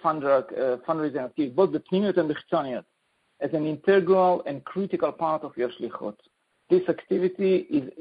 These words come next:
as important as teaching the class, Bikur Cholim, officiate a wedding, uh, soon to come, uh, distributing matzah.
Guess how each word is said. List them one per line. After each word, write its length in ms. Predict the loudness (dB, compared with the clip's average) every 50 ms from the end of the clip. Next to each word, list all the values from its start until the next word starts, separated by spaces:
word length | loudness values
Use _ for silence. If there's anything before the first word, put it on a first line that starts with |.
| -8 0 2
as 160 | 4 4 4
important 580 | 2 0 2 2 4 4 4 2 0 -4 -4 0
as 200 | 0 0 0 0 -4 -8
teaching 400 | -6 -6 -6 -6 -6 -6 -4 -4
the 100 | -4 -4
class, 400 | 0 4 4 4 6 4 2 2 0 -4
Bikur 300 | -10 -6 -2 -2 -2 0 2
Cholim, 540 | 2 2 4 4 4 2 2 -2 -6 -14 -18 _ _ _ -16
officiate 360 | -10 -8 -8 -6 -4 -4 -4
a 100 | -2 0
wedding, 360 | 2 4 4 4 2 0 -2 -4 -8
uh, 360 | -8 -6 -6 -6 -6 -6 -8 -10 -14 -18 _ _ _ _
soon 200 | -10 -8 -8 -8
to 80 | -8 -6
come, 260 | -6 -6 -4 -2 0
uh, 220 | 0 0 0 -2
distributing 480 | -4 -10 -14 -12 -8 -8 -8 -8 -6 -4
matzah. 340 | -2 0 -2 -2 -4 -10